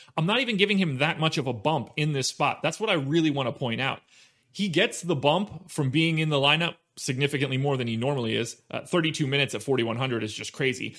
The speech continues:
He gets the pace up spot as well, but I'm still just projecting him as a point eight fantasy point per minute guy. That's what's really crazy.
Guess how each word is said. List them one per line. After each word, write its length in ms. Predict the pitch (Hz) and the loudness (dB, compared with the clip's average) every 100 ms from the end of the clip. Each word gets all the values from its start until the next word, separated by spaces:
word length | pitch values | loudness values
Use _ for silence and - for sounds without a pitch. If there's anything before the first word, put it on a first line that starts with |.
| - - | -14 0
He 60 | |
gets 200 | 170 202 | 0 2
the 100 | 185 | -4
pace 400 | - 185 190 - | -2 -2 -2 0
up 160 | 170 - | -2 -4
spot 420 | - 117 110 - 139 | -2 0 0 -4 -2
as 180 | 131 | -2
well, 300 | 127 180 156 | 0 2 2
but 280 | 117 170 - _ _ - | 0 -2 -2 _ _ 0
I'm 100 | 220 | 2
still 300 | - - 302 | 2 -2 0
just 220 | 226 262 | 0 -2
projecting 440 | 214 151 220 240 175 | 0 0 0 0 0
him 140 | 165 | 2
as 100 | 156 | 0
a 60 | 143 | -4
point 340 | - 185 180 175 | -2 -2 0 0
eight 240 | 175 175 | 0 -2
fantasy 340 | 170 170 165 | -4 -4 -4
point 240 | 156 180 165 | -6 -6 -4
per 80 | 127 | -4
minute 300 | 131 233 - | -2 -2 -2
guy. 240 | 110 107 - - - | -6 -8 -18 -20 -10
That's 320 | 135 220 - | -2 -2 -2
what's 180 | 254 175 | -4 -2
really 280 | 185 202 135 | 0 0 0
crazy. 440 | - 202 160 120 | -2 -4 -2 -6